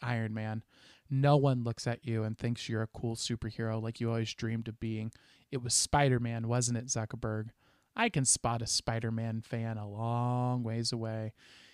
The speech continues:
And you never achieved that, did you? You never achieved it, Zuckerberg. And here's the thing.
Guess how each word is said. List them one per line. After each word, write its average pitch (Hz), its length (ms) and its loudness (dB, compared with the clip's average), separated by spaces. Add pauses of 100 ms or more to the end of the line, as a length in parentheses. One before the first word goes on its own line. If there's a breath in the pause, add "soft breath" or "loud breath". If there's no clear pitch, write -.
(220 loud breath)
And 117 120 -4
you 110 80 -2
never 110 360 -2
achieved 127 420 -4
that, 113 280 -4
did 117 260 -4
you? 110 180 -2 (840)
You 117 120 -2
never 110 560 -4 (480)
achieved 110 480 -8
it, 101 80 -8
Zuckerberg. 104 600 -10 (560 soft breath)
And 113 100 -4
here's 110 300 -4
the 120 100 -10
thing. 110 400 -6